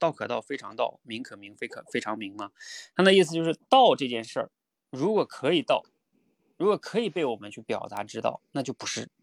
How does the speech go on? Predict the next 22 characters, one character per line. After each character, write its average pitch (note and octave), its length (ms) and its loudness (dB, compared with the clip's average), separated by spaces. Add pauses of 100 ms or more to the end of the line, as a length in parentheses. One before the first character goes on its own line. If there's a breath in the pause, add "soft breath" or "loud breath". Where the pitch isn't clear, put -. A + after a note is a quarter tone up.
(120)
道。 - 220 0 (640)
名 C#3 180 6
可 D3+ 160 -2
名， G#2 200 -6
非 C3 200 0
常 G#2+ 200 -6
名， - 220 -6 (440 soft breath)
就 - 100 -2
这 G#2+ 140 4
个 G2+ 80 4
意 G2+ 120 4
思 - 140 -4
啊。 - 100 -4
所 - 140 4
以 B2 120 6
就 C3 120 0
是 D3+ 140 2
不 B3+ 140 6
可 - 200 6
言 G2 260 0
喻 A2+ 160 -2 (180)
啊， - 160 -14